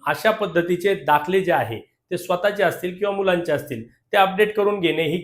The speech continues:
गरजेचं बनलं आहे. डिजिटल जन्म दाखला नसेल, तर तुमच्या पाल्याचे आधार कार्डही काढणे दुरापास्त आणि मुश्किल होऊन बसणार आहे. त्यामुळे आत्ताच आपल्याला आपला डिजिटल जन्म दाखला काढायचा असेल, तर आपल्या पाल्याचा किंवा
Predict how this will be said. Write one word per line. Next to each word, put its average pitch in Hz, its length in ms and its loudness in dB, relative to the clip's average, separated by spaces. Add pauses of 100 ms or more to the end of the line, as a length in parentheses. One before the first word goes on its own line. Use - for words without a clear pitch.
गरजेचं 165 420 2
बनलं 113 260 -4
आहे. 90 200 -14 (140)
डिजिटल 151 400 0
जन्म 208 280 2
दाखला 208 300 6
नसेल, 208 460 2
तर 180 80 0
तुमच्या 190 320 -2
पाल्याचे 196 420 0
आधार 165 340 6
कार्डही 202 360 4
काढणे 196 440 0 (380)
दुरापास्त 208 540 4
आणि 208 200 4
मुश्किल 208 340 -2
होऊन 190 140 4
बसणार 156 320 -2
आहे. 120 140 -2 (140)
त्यामुळे 196 440 4 (320)
आत्ताच 220 340 2
आपल्याला 208 400 4
आपला 196 300 6
डिजिटल 190 580 0 (540)
जन्म 233 240 4
दाखला 175 380 6
काढायचा 202 520 4
असेल, 151 300 0 (380)
तर 196 80 4
आपल्या 196 280 4
पाल्याचा 202 600 4
किंवा 226 420 4